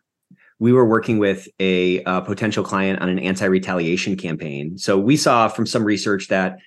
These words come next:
over fifty percent of people that turned over during the Great Resignation on a primary or secondary basis did so due to some, like, values-based thing. They didn't feel like they had a voice. To your point, they weren't treated like a human being. There wasn't a two-way street. They saw this,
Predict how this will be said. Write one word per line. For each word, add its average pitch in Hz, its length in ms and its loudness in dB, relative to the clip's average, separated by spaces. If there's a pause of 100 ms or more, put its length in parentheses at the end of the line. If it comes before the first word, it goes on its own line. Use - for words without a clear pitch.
(180)
over 131 160 6
fifty 127 260 0
percent 113 440 0
of 95 80 -6
people 101 240 -2
that 98 180 2
turned 104 220 0
over 98 180 2
during 98 220 0
the 95 60 2
Great 95 200 2
Resignation 92 640 0
on 90 140 -2
a 92 40 0
primary 107 520 2
or 95 80 2
secondary 95 480 2
basis 90 400 -2
did 92 200 -2
so 90 200 0
due 85 240 -4
to 90 160 -6
some, 92 480 0 (400)
like, 90 240 0
values-based 90 880 0
thing. 65 340 -6 (200)
They 95 80 4
didn't 107 160 4
feel 104 100 2
like 95 160 2
they 98 80 0
had 95 140 -2
a - 20 -2
voice. 135 560 2 (320)
To - 80 0
your 196 100 6
point, 170 220 2
they - 80 4
weren't 117 200 2
treated 110 260 0
like 95 180 0
a 113 40 -6
human 95 260 -2
being. 147 260 2
There 113 100 2
wasn't 107 220 0
a 92 40 -4
two-way 95 300 -2
street. 135 460 0
They 101 120 0
saw 110 220 -2
this, 101 220 -4